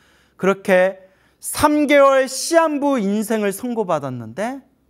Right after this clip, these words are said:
사 년 동안 밝은 표정으로 치료를 받았고 사 년 후에 의사 선생님이 이렇게 말씀하셨다고 합니다.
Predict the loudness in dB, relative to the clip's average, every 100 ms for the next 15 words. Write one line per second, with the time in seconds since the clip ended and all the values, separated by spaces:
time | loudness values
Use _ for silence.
0 | _ _ _ _ -14 -14 -8 -2 2 2
1 | 0 -4 -8 -8 -12 -16 _ _ _ _
2 | _ _ -10 0 0 2 0 -2 -6 -6
3 | -8 -8 -12 -14 -20 -14 -8 -2 -2 -2
4 | -4 -8 -14 -16 _ -20 _ _ _ _
5 | _ _ _ _ _ _ _ _ _ _
6 | _ _ -14 -4 -2 0 -2 -2 -4 -4
7 | -8 _ _ _ _ _ _ _ _ -2
8 | 0 2 0 0 -4 -4 -4 -6 -2 -4
9 | -2 -4 -4 -6 -8 -12 -12 -14 _ -20
10 | -20 -20 -20 _